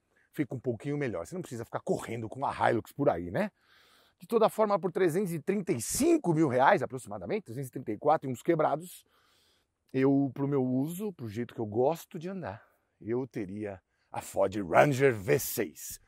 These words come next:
Uma porque conte os cilindros e outra porque minha coluna já não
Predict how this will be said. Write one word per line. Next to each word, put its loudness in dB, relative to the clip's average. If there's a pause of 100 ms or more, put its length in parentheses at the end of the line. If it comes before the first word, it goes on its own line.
(160)
Uma 4
porque 0 (280)
conte 0
os -8
cilindros -8 (200)
e 6
outra 6
porque -4 (320)
minha -8
coluna -2
já -6
não -8